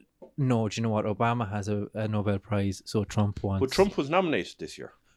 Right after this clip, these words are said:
Speaker 1: Go and fuck
Speaker 2: For a
Speaker 1: yourself
Speaker 2: peace
Speaker 1: with a
Speaker 2: prize.
Speaker 1: cactus. What?
Speaker 2: Because he's the first, first president, I think, since Jimmy Carter to not invade a foreign country.
Speaker 1: That's a poor measuring stick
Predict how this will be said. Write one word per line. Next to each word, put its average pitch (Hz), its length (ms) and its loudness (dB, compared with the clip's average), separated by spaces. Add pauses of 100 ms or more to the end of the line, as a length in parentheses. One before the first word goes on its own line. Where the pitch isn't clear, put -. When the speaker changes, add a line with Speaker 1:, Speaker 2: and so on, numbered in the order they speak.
(140)
Speaker 1:
Go 139 360 8
and 120 320 2
fuck - 420 6
Speaker 2:
For - 40 -4
a - 20 0
Speaker 1:
yourself 110 500 8
Speaker 2:
peace - 80 -2
Speaker 1:
with 110 120 6
a 104 40 2
Speaker 2:
prize. - 80 -4
Speaker 1:
cactus. - 500 -2
What? 170 320 0 (720)
Speaker 2:
Because 135 300 -2
he's 143 200 -6
the - 80 -20
first, - 560 -4 (520)
first - 600 -2 (160)
president, 120 600 -4
I 104 80 -6
think, 101 200 -12
since - 240 -12
Jimmy 113 300 -8
Carter 107 500 -8
to - 200 -16
not 104 420 -6
invade 80 640 -12 (580)
a - 40 -20
foreign 65 300 -14
country. - 360 -20 (120)
Speaker 1:
That's 101 260 -2
a 92 320 -2 (320)
poor 135 520 2
measuring 107 500 -2
stick - 280 -2